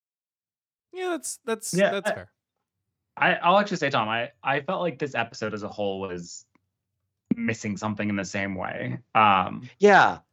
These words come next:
Speaker 2: I could never quite place it. Like, it was missing, it was missing stakes, I think, or I think it either needed higher stakes,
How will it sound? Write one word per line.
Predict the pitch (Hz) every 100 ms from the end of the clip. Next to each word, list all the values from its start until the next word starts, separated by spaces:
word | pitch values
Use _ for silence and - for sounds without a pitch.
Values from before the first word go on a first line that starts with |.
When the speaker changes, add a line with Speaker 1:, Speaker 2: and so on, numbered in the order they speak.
| 139
Speaker 2:
I | 143
could | 170
never | 165 185 202 202
quite | - - 135 135 147 _
place | - - 113 113 120 156
it. | 165 -
Like, | 120 120
it | 139
was | 147 131
missing, | 131 147 - 175 180 175 160 151 - _ _ _ _ _ _ _ -
it |
was | 139
missing | 160 165 156
stakes, | 135 - 120 127 - - -
I | 143 156
think, | 165 170 190 - -
or | 139 139 139 139 135 143 143 _ -
I | 139
think | 160
it | 175
either | 175 160
needed | 151 135
higher | 127 156 160
stakes, | - 127 127 - - -